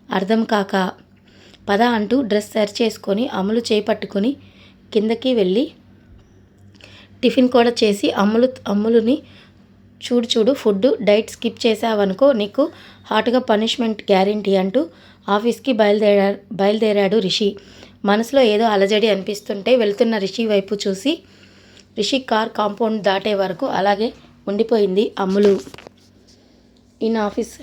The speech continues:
"హాయ్ బావా, గుడ్ మార్నింగ్." "హ్మ్. మ్యాటర్ ఏంటి?" "నథింగ్ బావా, మరి న్యూజిలాండ్ నుంచి చీఫ్ కన్‌స్ట్రక్షన్ మేనేజర్ వస్తుంది అన్నావు అని చెప్పడం మర్చిపోయాను బావా. ఆ అమ్మాయి afternoon టూ థర్టీకి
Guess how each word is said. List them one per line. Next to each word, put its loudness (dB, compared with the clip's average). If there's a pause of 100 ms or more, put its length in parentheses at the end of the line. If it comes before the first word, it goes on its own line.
"హాయ్ 2
బావా, 2 (100)
గుడ్ -2
మార్నింగ్." -4 (580)
"హ్మ్. -4 (2000)
మ్యాటర్ 0
ఏంటి?" 0 (240)
"నథింగ్ -2
బావా, 0 (280)
మరి 0
న్యూజిలాండ్ 0
నుంచి -4 (120)
చీఫ్ -6 (420)
కన్‌స్ట్రక్షన్ -4
మేనేజర్ 0
వస్తుంది -2
అన్నావు -4 (1400)
అని -2
చెప్పడం 0
మర్చిపోయాను -2
బావా. -4
ఆ -4
అమ్మాయి 0
afternoon -2
టూ -4
థర్టీకి -4